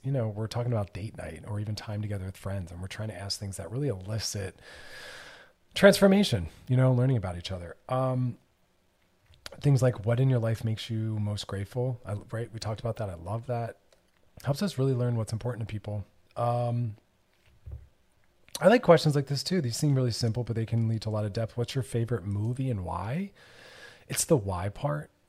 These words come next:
that I think is interesting, not just what's your movie. Uh, some people say that a favorite actor, favorite movie, and it's like, "Oh, cool." But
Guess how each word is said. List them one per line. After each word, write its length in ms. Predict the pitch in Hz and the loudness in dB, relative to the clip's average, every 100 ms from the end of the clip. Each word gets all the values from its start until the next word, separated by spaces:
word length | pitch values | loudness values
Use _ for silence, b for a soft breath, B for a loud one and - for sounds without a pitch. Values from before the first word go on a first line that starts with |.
| _ - | _ 2
that 140 | 127 | 4
I 60 | 131 | 4
think 200 | 139 127 | 2 -2
is 100 | 123 | -2
interesting, 540 | 127 131 120 135 131 | -2 -2 -4 -2 0
not 180 | 117 107 | 0 -2
just 240 | - 104 110 | -2 -4 -4
what's 180 | 101 | -2
your 80 | 110 | -2
movie. 580 | 98 101 117 131 120 - - | 0 0 0 -2 -4 -10 -6
Uh, 280 | 107 104 104 | -4 -2 -4
some 140 | 113 | -2
people 240 | 113 110 104 | -4 -4 -4
say 220 | 107 101 | -2 -2
that 140 | 101 | -2
a 20 | |
favorite 300 | 98 110 98 | -2 -2 0
actor, 280 | 98 98 101 | -4 -4 -6
favorite 340 | - 104 101 101 | -6 -6 -6 -6
movie, 240 | 104 107 | -4 -2
and 80 | 104 | -4
it's 160 | 101 | -4
like, 140 | 117 113 | -6 0
"Oh, 180 | 180 196 | 2 4
cool." 320 | - 180 113 - | 2 0 0 -2
But 180 | 120 | -6